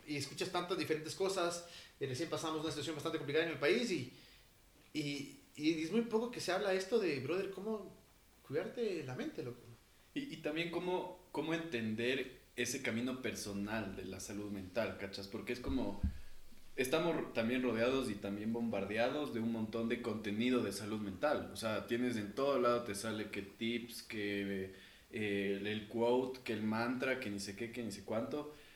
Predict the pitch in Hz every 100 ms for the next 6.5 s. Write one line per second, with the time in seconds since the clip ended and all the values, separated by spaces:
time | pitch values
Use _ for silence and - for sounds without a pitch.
0 | - - 117 127 127 120 120 123 120 113
1 | 113 117 - 113 117 117 117 - 104 98
2 | 117 113 113 113 131 110 101 95 95 95
3 | 92 117 101 92 101 95 98 98 98 98
4 | - - 101 117 113 113 120 120 120 117
5 | 113 101 107 110 107 107 110 - 98 98
6 | 110 117 117 113 113